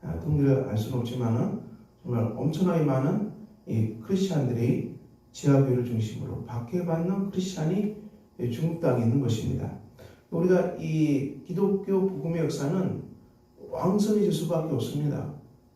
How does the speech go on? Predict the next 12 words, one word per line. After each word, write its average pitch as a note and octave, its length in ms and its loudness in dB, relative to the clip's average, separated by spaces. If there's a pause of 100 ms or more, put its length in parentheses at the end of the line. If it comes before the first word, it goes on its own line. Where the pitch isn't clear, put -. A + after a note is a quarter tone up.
(120)
우리가 B2+ 360 0
표면적으로, F3 1000 2 (280)
아, G2+ 200 -4
드러난, B2+ 580 2 (420)
아, - 240 -4
외-, - 180 -2
외적으로 C#3 760 0 (280)
어느 G#2+ 140 -2
한 C3+ 200 2
국가에서 A#2+ 840 0 (160)
유럽이 A#2+ 420 -2
복음이 A2 560 -2